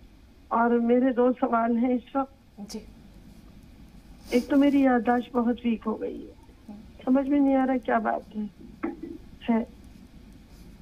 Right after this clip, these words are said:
Speaker 2: दूसरा सवाल सुल्तान।
Speaker 1: कुछ भी,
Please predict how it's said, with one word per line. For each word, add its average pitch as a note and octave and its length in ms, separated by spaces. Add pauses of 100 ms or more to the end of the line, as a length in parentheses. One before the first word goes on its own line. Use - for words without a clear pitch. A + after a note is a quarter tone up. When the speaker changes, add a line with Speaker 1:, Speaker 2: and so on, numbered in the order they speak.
(460)
Speaker 2:
दूसरा G#3+ 340
सवाल G3 320
सुल्तान। - 480 (140)
Speaker 1:
कुछ B3+ 220
भी, C4+ 460